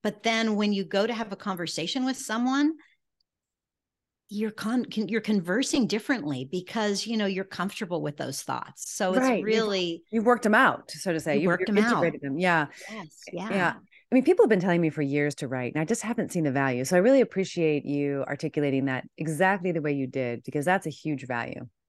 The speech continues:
Speaker 1: Yes.
Speaker 2: I think it's the highest form of thought, they say, is the, the analytical or the, not even analytical, but the, the writing of, of what's happening on your, in your internal world is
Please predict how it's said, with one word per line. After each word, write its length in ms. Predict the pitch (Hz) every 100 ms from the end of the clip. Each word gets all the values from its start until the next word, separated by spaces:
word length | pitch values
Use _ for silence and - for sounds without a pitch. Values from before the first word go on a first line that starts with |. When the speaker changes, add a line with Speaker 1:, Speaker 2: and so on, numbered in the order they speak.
| _ -
Speaker 1:
Yes. 360 | 160 151 - - - _ _ _ _ _ _ _ _ -
Speaker 2:
I 60 | 247
think 180 | 381 494
it's 120 | 277
the 60 |
highest 400 | 208 202 190 -
form 420 | - 160 160 165 156
of 280 | - 147 135
thought, 320 | - 165 113 _ -
they 140 | 139
say, 240 | - 123
is 180 | 127 123 -
the, 280 | 139 127 117 _ _ _ _ _ _ _ _ _ -
the 100 | 151
analytical 680 | 170 170 160 160 151 151 -
or 160 | 147
the, 400 | 139 139 131 127
not 160 | - 190
even 160 | 202 151
analytical, 360 | 131 123 127
but 140 | 131 147
the, 240 | 147 139
the 100 | 135 131
writing 480 | 143 156 151 135
of, 340 | 123 - 127 117 - - - - - - - - -
of 100 | 170
what's 180 | 185 180
happening 420 | 180 170 165 151
on 100 | 147
your, 80 | 139
in 120 | 160
your 200 | 156 151
internal 440 | - 160 160 147 131
world 340 | 139 143 127
is 200 | 127 -